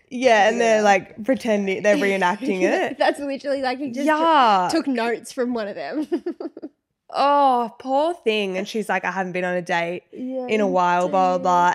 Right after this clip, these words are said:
Speaker 1: And she like, well, at least she can start, she starts there and, like, any other dude will
Speaker 2: Yeah,
Speaker 1: be an
Speaker 2: the only way
Speaker 1: improvement.
Speaker 2: is up.
Speaker 1: Yeah,
Speaker 2: Touch
Speaker 1: exactly.
Speaker 2: wood. <laughs>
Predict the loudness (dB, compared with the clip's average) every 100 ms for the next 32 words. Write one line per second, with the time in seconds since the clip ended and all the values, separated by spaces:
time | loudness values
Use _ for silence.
0 | 0 -4 -2 0 0 -2 0 2 4 4
1 | 2 -2 -2 -6 -16 _ _ _ _ _
2 | _ -10 -8 -6 -8 -8 -4 -4 -4 -10
3 | -10 -6 0 0 -2 -6 -4 0 0 -2
4 | -4 -4 -4 -6 -6 -4 -4 -6 -8 -6
5 | -4 -4 -4 -6 -6 -8 -8 -10 -10 -8
6 | -6 -4 -4 -6 -8 -10 -14 -16 -20 -8
7 | -4 -2 -4 -8 -10 -8 -10 -8 -10 -12
8 | -16 _ -12 -12